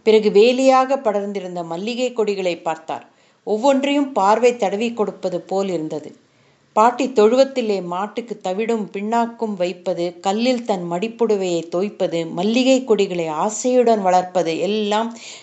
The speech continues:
ஸ்ரீமதிக்கு நினைவு வந்தன. பாட்டி இருந்தபோது சடலத்தை தாத்தா இமைக்காமல் நோக்கினார். ஆனாலும் அழவில்லை. அப்போது சரி, பிறகு இந்த இரண்டு வாரங்களிலும் சரி, அவர் அழுது யாரும் பார்க்கவில்லை.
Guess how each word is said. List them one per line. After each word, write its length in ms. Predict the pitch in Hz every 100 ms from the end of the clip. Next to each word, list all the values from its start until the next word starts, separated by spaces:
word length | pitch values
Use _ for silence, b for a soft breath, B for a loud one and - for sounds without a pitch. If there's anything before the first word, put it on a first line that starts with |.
| -
ஸ்ரீமதிக்கு 500 | 185 214 226 226 175
நினைவு 500 | 170 160 175 196 180
வந்தன. 240 | 156 147 - - _ b b b b b _
பாட்டி 320 | 233 311 339
இருந்தபோது 600 | 262 226 247 240 190 214 214
சடலத்தை 560 | 196 226 247 240 190
தாத்தா 380 | - 196 196 202
இமைக்காமல் 760 | 175 170 190 190 220 226 254 220
நோக்கினார். 480 | 190 185 170 151 - _
ஆனாலும் 480 | - 175 202 220 269
அழவில்லை. 600 | 262 180 214 214 156 - _ b b b b b
அப்போது 440 | 175 _ 294 320 269
சரி, 240 | 226 185
பிறகு 380 | - - 214 208
இந்த 240 | 196 202 185
இரண்டு 420 | 185 220 262 269
வாரங்களிலும் 800 | 220 208 220 247 247 254 262 269
சரி, 420 | - 175 160 B B B
அவர் 260 | - 208 226
அழுது 340 | 214 233 262
யாரும் 380 | 240 180 202 233
பார்க்கவில்லை. 640 | 233 175 180 202 185 160